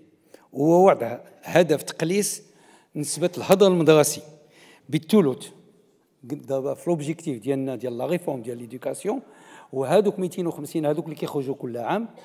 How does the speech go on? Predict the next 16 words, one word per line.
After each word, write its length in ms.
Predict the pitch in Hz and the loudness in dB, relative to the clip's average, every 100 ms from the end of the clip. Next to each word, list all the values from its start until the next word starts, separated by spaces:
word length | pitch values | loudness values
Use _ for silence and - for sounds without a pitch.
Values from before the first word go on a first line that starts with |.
| - - _ | -20 -20 _
بغينا 400 | 135 127 151 170 | -14 -4 0 0
لو 140 | 156 156 | 0 -2
تيير 500 | - 208 240 240 - | 2 6 6 4 0
ما 80 | |
يبقاش 320 | 180 175 208 208 | -2 0 -2 -2
يخرج. 380 | - 120 - - _ _ _ _ _ _ _ _ _ _ - | -6 -10 -14 -20 _ _ _ _ _ _ _ _ _ _ -12
دونك 280 | 117 143 104 | -6 -4 2
هادي 360 | 143 156 247 - - - - | 2 4 2 0 -14 -20 -12
هي 320 | - 120 131 | -6 0 0
كاينه 520 | 135 202 190 185 - - - - - | 6 6 8 4 2 -8 -20 -14 -6
يعني 360 | 123 160 175 | 0 2 2
في 300 | 175 170 160 | 0 -4 -2
اصلاح 300 | - 208 185 | 0 2 2
المنظومه 360 | 160 147 160 165 | 0 0 2 2
ديال 180 | 147 143 | 2 2
التعليم. 400 | - 92 90 | 0 -6 -6